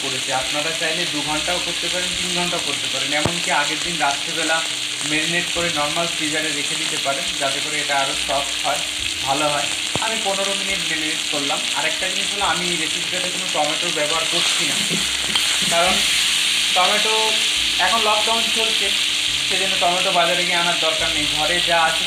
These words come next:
সেটাকেই আপনারা ব্যবহার করতে পারেন। আর ব্যক্তিগতভাবে আরেকটা জিনিস বলতে চাই, আমি কিন্তু টমেটোটাকে চিকেনে পছন্দ করিও না,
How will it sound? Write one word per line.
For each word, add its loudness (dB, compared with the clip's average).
সেটাকেই -2
আপনারা 0
ব্যবহার 0
করতে -2
পারেন। -2
আর 4
ব্যক্তিগতভাবে 0
আরেকটা 0
জিনিস -2
বলতে -2
চাই, -2
আমি -2
কিন্তু -4
টমেটোটাকে -2
চিকেনে -2
পছন্দ -2
করিও -2
না, -2